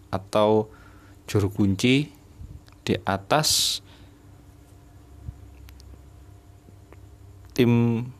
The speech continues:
yang berada di urutan kedua puluh.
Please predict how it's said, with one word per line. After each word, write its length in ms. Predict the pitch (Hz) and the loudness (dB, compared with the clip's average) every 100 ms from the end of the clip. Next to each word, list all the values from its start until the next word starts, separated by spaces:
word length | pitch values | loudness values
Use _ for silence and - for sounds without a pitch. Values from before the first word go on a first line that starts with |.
| - | -12
yang 320 | - 120 123 | -2 0 0
berada 480 | - 101 - 101 117 | 0 0 0 0 0
di 240 | 113 110 - | 0 0 2
urutan 480 | 101 101 104 107 | 2 2 2 0
kedua 480 | 101 107 - 95 90 | 2 0 0 0 0
puluh. 480 | 92 92 90 - - | 2 2 2 0 -4